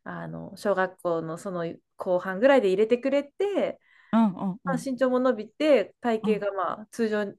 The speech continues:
Speaker 1: 通常運行し始めたんですけど、それまでは、
Speaker 2: <laughs>
Speaker 1: すごいなんかムチムチマンみたいな感じで。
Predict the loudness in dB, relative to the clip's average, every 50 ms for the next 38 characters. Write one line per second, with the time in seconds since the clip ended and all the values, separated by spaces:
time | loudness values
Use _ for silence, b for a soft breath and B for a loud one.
0 | _ _ -4 -2 0 0 4 4 6 6 6 6 4 4 2 0 0 0 0 -2
1 | -2 0 -2 -4 -2 -2 0 -2 0 -2 -2 -4 -4 -8 -8 -8 -8 -8 -8 -6
2 | 0 4 6 6 6 6 6 4 4 2 2 4 4 6 6 6 4 2 B B
3 | -16 B B B B -16 -18 B B B B _ -20 -16 -8 0 4 6 8 8
4 | 6 6 4 2 4 4 2 0 0 -2 -2 0 0 0 0 -4 -6 -4 -2 -2
5 | -2 -2 -4 -8 _ _ -4 -2 -2 -2 -2 -2 -2 -2 -2 -2 -4 -6 -6 -6
6 | -8 -8 -10 -12 -12 -12 -12 -12 -12 -10 -8 -4 -2 -2 -2 -2 -4 -6 -8